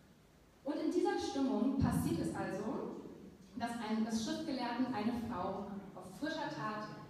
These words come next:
beim Ehebruch ertappen. Vermutlich wird es in dieser Woche nicht die einzige gewesen sein, nicht die erste und nicht die letzte, aber sie wurde erwischt.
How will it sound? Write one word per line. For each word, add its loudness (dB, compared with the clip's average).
beim -4
Ehebruch -2
ertappen. -8
Vermutlich 4
wird -2
es -8
in -2
dieser -2
Woche -2
nicht -4
die -6
einzige -2
gewesen 0
sein, -2
nicht -6
die -4
erste -4
und -6
nicht -4
die -4
letzte, -6
aber 0
sie -2
wurde -2
erwischt. -6